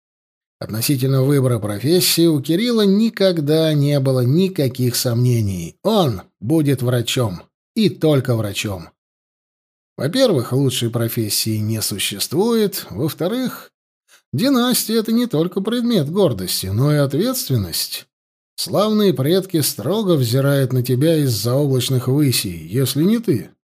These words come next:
то кто же? А больше некому. Кирилл был единственным ребёнком у родителей, так уж сложилось. Ну и практические соображения не следует упускать из виду.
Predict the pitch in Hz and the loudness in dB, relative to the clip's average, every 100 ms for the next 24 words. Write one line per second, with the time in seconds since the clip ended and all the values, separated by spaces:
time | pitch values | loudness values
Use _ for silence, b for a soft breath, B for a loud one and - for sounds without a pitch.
0 | _ - - 214 220 113 80 _ _ _ | _ -18 -6 -2 -2 -4 -8 _ _ _
1 | _ - 95 87 101 113 139 170 226 294 | _ -10 -8 -6 -4 -2 2 2 2 0
2 | 262 226 131 - _ _ _ _ _ _ | 0 0 -2 -6 _ _ _ _ _ _
3 | _ _ _ _ _ - 185 294 269 202 | _ _ _ _ _ -2 2 4 4 2
4 | 240 208 180 156 214 196 175 175 170 156 | 2 4 4 2 2 2 2 4 4 2
5 | 135 160 175 165 151 143 135 117 151 151 | 2 4 2 2 0 2 2 4 2 4
6 | 139 120 95 110 127 131 120 131 120 101 | 2 2 0 -4 -2 -2 -2 0 -2 0
7 | 127 107 90 - - _ _ _ _ _ | 0 0 -2 -6 -8 _ _ _ _ _
8 | _ _ - 180 247 226 139 - 170 175 | _ _ -8 -4 -2 -2 -4 0 0 0
9 | 147 156 - 151 143 147 139 156 143 135 | 0 0 0 0 0 0 2 2 4 2
10 | 131 - 143 139 131 123 120 127 - 131 | 2 0 0 2 2 2 0 -2 0 -2
11 | 123 127 117 123 127 117 110 98 | 0 0 0 2 2 2 0 -4